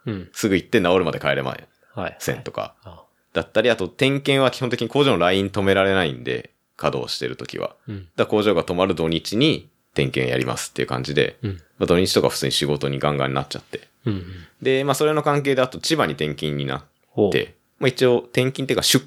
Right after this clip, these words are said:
Speaker 2: 向ですね。親会社のサービスセンターが千葉にあって、
Speaker 1: ほう。
Speaker 2: まあ、そこに出向っていう形で行ってて、まあ、仕事自体は結構楽しかったんですけど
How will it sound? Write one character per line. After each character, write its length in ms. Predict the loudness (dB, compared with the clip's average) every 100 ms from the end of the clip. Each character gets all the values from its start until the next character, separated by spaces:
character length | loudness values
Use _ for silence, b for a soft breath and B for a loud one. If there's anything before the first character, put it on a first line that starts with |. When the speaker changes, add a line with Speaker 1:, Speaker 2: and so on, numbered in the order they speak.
| 0
Speaker 2:
向 100 | 0
で 40 |
す 100 | 0
ね。 140 | -4 -4
親 240 | 2 4 4
会 160 | 2
社 180 | 2 0
の 360 | 0 -2 -4 -6
サ 140 | -2 0
ー 40 |
ビ 80 | 0
ス 60 |
セ 100 | 0
ン 40 | 0
タ 80 | -2
ー 40 |
が 60 | -2
千 140 | -2
葉 120 | -2
に 120 | -4
あ 40 | -10
っ 40 |
て、 320 | _ -6 -6 -8 _
Speaker 1:
ほ 260 | -6 -6 -8
う。 60 | -6
Speaker 2:
ま 60 |
あ、 20 | -2
そ 120 | 0
こ 80 | 2
に 80 |
出 200 | 2 0 -4 0
向 180 | 2
っ 60 | 2
て 140 | 2
い 40 | 0
う 20 |
形 320 | 0 -2 -2
で 240 | -2 -2 -6 _ _ _ _ _ _ _ _ _ -14
行 120 | -10
っ 20 |
て 140 | -6 -4
て、 260 | -4 -10 -16 _ _ _ _ _ _ _ -2
ま 60 | 0
あ、 20 |
仕 180 | 2 4
事 220 | 4 2
自 100 | 0
体 140 | 2
は 100 | 2
結 160 | 2 0
構 80 | 0
楽 200 | 0 0
し 60 | -2
か 80 |
っ 80 | -8
た 100 | -8
ん 40 | -10
で 60 |
す 80 | -10
け 80 | -10
ど 240 | -10 -12